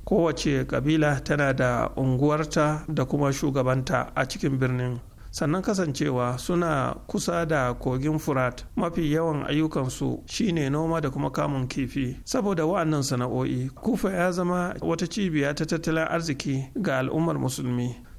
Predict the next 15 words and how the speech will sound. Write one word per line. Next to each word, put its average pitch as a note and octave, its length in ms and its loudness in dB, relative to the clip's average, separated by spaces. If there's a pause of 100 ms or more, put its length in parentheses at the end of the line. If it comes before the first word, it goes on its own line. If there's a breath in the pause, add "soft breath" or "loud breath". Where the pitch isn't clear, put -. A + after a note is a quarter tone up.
musamman F3+ 640 0
idan D#3 420 0
ka E3 220 0
kwatanta C3+ 800 -2
da C#3 140 0
yankin D3+ 420 0
Hijaz, C3 520 0 (440 loud breath)
wa'anda B2+ 380 2
ba D3+ 180 4
su D3+ 160 0
da B2 400 2
wannan C#3+ 400 2
arzikin D3 460 2
da C3 100 2
kuma C#3 460 2